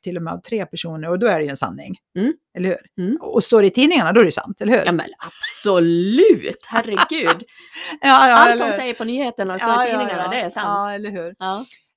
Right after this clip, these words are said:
Speaker 1: Eh, jag vet att många föreläsare brukar ta den här, eh, exemplet om, eh,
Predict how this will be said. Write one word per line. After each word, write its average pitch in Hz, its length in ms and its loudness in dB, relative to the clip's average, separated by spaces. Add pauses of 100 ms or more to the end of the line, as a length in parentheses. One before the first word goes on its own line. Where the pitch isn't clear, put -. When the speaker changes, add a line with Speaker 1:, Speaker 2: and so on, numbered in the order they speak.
Speaker 1:
Eh, 185 500 -12 (680)
jag 220 80 -4
vet 208 180 -6
att 196 60 -4
många 175 380 -6 (300)
föreläsare 190 580 -8
brukar 156 240 -14
ta 151 180 -10
den 147 120 -10
här, 143 160 -6
eh, 131 160 -6 (920)
exemplet 160 520 -4
om, 151 240 -4
eh, - 340 -12